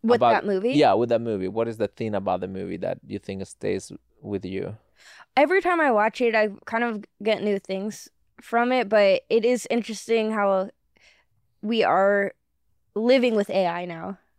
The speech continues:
Speaker 2: Yeah.
Speaker 1: And when it came out, it was all sci-fi, and we were like, 'cause, 'cause there was, there wasn't A I back then, right?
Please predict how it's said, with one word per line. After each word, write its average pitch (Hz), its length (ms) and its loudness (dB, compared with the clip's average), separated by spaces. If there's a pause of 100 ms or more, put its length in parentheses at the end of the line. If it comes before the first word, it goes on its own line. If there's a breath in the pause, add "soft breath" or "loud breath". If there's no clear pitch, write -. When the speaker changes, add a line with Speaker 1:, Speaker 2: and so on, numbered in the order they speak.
(140)
Speaker 2:
Yeah. 113 240 4 (240)
Speaker 1:
And 220 400 -2 (160)
when 214 200 -2
it - 60 -2
came 214 240 -4
out, 208 400 4 (600)
it 220 160 4
was 202 160 0
all 202 140 2
sci-fi, 220 680 -2 (680)
and 214 260 0
we 208 80 2
were 202 100 2
like, 185 260 -6
'cause, - 340 -10
'cause 214 160 -10
there 269 140 4
was, 220 280 0
there 226 200 0
wasn't 220 320 -2 (160)
A 202 120 2
I 180 220 0
back 185 300 -4
then, 208 200 0
right? 165 280 -6